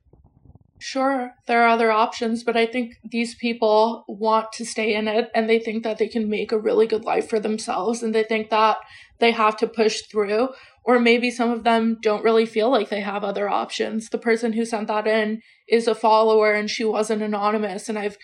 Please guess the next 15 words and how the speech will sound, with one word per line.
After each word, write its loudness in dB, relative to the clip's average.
talked 0
with 2
her 2
before. 0
I 4
think 2
it's -4
much 4
easier 0
said -6
than -12
done -6
to -14
be -6
like, -6